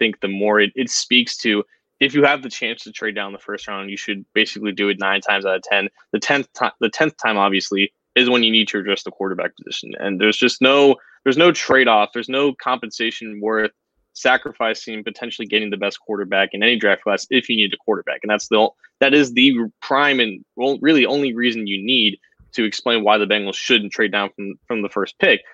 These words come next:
But, you know, al-, also to their point, even with all these moves that they made, and even if they, you know,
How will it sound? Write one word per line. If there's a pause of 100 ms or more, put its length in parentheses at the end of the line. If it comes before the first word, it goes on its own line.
(220)
But,
you
know,
al-,
also (400)
to
their
point, (500)
even
with
all
these
moves
that
they
made,
and
even
if
they,
you
know,